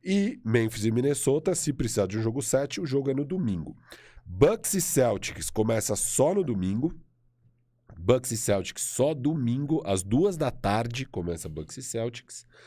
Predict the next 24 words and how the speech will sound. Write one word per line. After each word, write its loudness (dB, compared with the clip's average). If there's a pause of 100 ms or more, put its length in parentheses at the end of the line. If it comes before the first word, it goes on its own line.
(500)
É, 2
e 6
na 2
segunda-feira 2
começa 2
a -2
série 2
do 4
Heat. -2
Então, 4
se -2
Toronto 2
e 0
Filadélfia 2
foram 2
pre-, -2
forem 4
pra 0
jogo -2
sete, -2 (340)
eles 2
jogam 2
no 0
sábado, 2